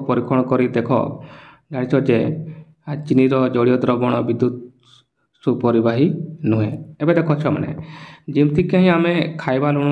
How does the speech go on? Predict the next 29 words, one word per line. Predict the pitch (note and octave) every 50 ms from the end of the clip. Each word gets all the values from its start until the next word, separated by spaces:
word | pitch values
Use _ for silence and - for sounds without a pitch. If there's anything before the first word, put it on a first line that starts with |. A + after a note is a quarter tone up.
| C#3+ C3
ଦେଇ | B2+ B2 B2+
ଦେଉଛୁ, | B2+ A#2+ A2+ A2+ - G#2+ A2
ମୁଁ | B2 C3
କହୁଛି | - C#3+ C#3 C#3 C#3 C#3+ C3
ନା | C#3 B2+
ଧାତବ | B2 A#2 A#2 A#2+ C3+ C3 C3+ C#3 B2+
ଆଉ | B2 B2
ଅଧାତବ | A#2+ B2 A#2+ - C3 B2+ B2+ B2 B2 A#2 A#2+
ଯୌଗର | B2 B2 B2 - B2+ B2+ B2 A#2+
ଏଠି | A#2+ - - -
ଅଛି। | - - - - - _ _ _ - - - - - - - - - _ _ -
ଇଏ | B2 C3 C#3+ D3+
ହେଲା | D3 D3+ D3 C#3+ D3 D3 - - C3
ଧାତୁ, | B2 A#2 - - B2+ C3 - - - - - _ _ _ -
କ'ଣ? | - B2+ B2 A2+ - A2+ A2+ - - - - -
ସୋଡ଼ିୟମଟା | - B2 A#2+ A#2+ A#2+ B2 B2 B2 B2+ -
ଧାତୁ | A#2+ A#2 A2+ - A2+ A#2
ନା | B2 A#2+
ଛୁଆମାନେ? | - B2 A#2+ C#3 F3 F3 - - - - - - - - - - - - - _ _ -
ଆଉ | - - -
କ୍ଲୋରିନ୍ | - C3 C3 C3+ D3 D3 D3+ D3
ହେଲା | C#3 C3+ - - - A#2
ଅଧାତୁ, | A2 G#2+ A2 A2 G#2+ A2 - - G#2+ G#2 - - - - - _ _ _ _ _ _ _ _ _ _ _ _ _ _ _ -
ଇଏ | - - A#2 A#2+
ହେଲା | A#2+ A#2+ B2+ - - - A#2 A#2+
ଅଧାତୁ। | A#2 - - - - - - - - A2+ A2 A2 A2 - - - - - - - - - _ _ _ _ _ _ - - - - - - - _ _ _ _ - -
ଆମେ | B2+ C#3+ D3+
ଶିଖିଲେ | - D#3+ D#3+ D#3 E3 D3+ C#3+ C3 B2 B2 B2+ B2+ - - -
ଧାତୁ | B2+ A#2+ - -